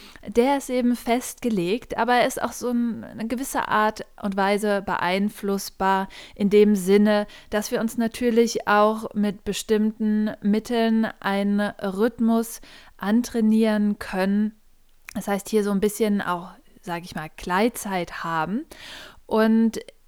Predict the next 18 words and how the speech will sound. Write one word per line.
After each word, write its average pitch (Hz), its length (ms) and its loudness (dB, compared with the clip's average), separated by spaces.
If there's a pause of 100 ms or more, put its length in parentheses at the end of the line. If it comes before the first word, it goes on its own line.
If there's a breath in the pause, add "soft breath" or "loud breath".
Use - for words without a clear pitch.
(120)
eben 226 420 0
da 214 240 2
ist 247 100 -6
es 233 140 -6
nochmal 226 320 -2
interessant, 220 680 -2
dass 214 220 -4
es 208 220 -10 (180 loud breath)
nicht 240 320 4
so 247 240 -4
wichtig 240 460 0
ist, - 200 -12
dass - 160 -10
wir - 120 -2 (160)
unbedingt, 220 1120 4
wie 208 480 0
manche 196 380 -6
Interpretationen, 220 1400 -2